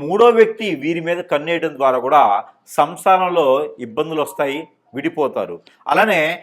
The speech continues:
తెలిసి తెలియకుండా వారి ఆఫీసులోనో అఫైర్స్ పెట్టుకోవడం వలన కూడా విడిపోతారు. ఇక అందంగా ఉన్నటువంటి భార్య ఉంది, అందంగా ఉన్న భర్త ఉన్నారని చెప్పేసి అని వీరి బాధ్యత తీసుకున్నటువంటి గుణానికి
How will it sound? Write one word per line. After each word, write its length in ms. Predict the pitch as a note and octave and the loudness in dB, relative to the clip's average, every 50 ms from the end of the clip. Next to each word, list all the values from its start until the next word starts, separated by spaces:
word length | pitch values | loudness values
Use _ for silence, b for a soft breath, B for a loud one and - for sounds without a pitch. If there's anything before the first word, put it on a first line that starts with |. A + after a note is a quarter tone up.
| - _ _ _ | -16 _ _ _
తెలిసి 280 | F3 F3 A3 A3 - A#3+ G3+ - | -4 -4 -4 -6 -8 -8 -2 0
తెలియకుండా 440 | G#3 G3 G3 F#3 F#3+ F#3 F3+ F3+ F3 E3 | 0 2 2 0 -2 -4 -2 0 0 2
వారి 160 | D#3 D3 B2 A#2+ A2+ A#2+ | 2 0 2 2 2 2
ఆఫీసులోనో 580 | D#3 - - F#3 - - E3 E3 D#3+ D#3 D#3+ D#3+ D#3+ D3+ - - | 0 -2 -4 -8 -12 -10 -8 -6 -6 -4 -4 -6 -8 -6 -6 -6
అఫైర్స్ 320 | A#2 - - - D#3+ - - - | -6 0 0 0 0 0 -4 -6
పెట్టుకోవడం 380 | C#3+ - - - C#3+ C3+ C3 B2 | -8 -6 -6 -6 -6 -4 -2 -2
వలన 180 | B2 A#2+ A#2+ A#2 A2+ | -4 -4 -4 -4 0
కూడా 160 | B2 C3+ C3+ A#2 F#2+ F2 - - _ _ G#2+ | 4 4 4 4 2 -2 -6 -12 _ _ -12
విడిపోతారు. 560 | G#2 G#2 - _ G#2+ F#2+ - G2 F2+ F2+ F2 - b b b - G#3+ | -12 -12 -12 _ -12 -10 -8 -10 -10 -10 -10 -14 b b b -10 2
ఇక 100 | G#3+ - G#3 D#3+ D3 D3 D#3 D#3+ B B B B B - C#3+ C3+ | 6 8 10 10 10 10 8 4 B B B B B 0 0 2
అందంగా 340 | C#3 D#3 F3+ G3+ G3 F#3 G3 | 2 0 -2 -4 0 0 0
ఉన్నటువంటి 320 | F#3+ F#3 F3 F3+ F3+ D#3 B2 B2+ | 0 0 0 -2 -4 -4 -2 2
భార్య 300 | D3 D3 D3 D3 D#3+ D#3 | 4 4 4 4 0 -4
ఉంది, 140 | D3+ C#3+ D#3 C3+ | -2 0 0 0
అందంగా 280 | C3 C#3+ D#3+ D#3+ D#3 D#3+ | 0 0 -4 -2 -2 -2
ఉన్న 100 | D#3 D#3 B2 - | -2 -4 -2 -2
భర్త 240 | A#2 A2 - - D3+ D3 | -2 -2 -2 -6 -8 -2
ఉన్నారని 320 | D3 C#3+ C3+ C3+ C3 A#2+ | 0 0 0 0 -4 -6
చెప్పేసి 280 | B2+ C3 - C3 B2+ - C#3+ | -8 -8 -6 -10 -10 -8 -12
అని 120 | C3+ B2 | -10 -8
వీరి 140 | C3+ B2+ A2+ F#2 - | -10 -10 -8 -4 0
బాధ్యత 300 | - - D3 C3+ - D3+ - D3 | 0 0 0 -2 -6 -10 -10 -10
తీసుకున్నటువంటి 500 | C#3 - - D3+ C3 B2+ B2+ A2 F2+ G#2+ | -12 -10 -12 -12 -10 -10 -12 -12 -12 -10
గుణానికి 440 | A2+ B2 C#3+ C#3+ C#3+ C3 - C#3 | -6 -4 -2 -4 -4 -6 -10 -6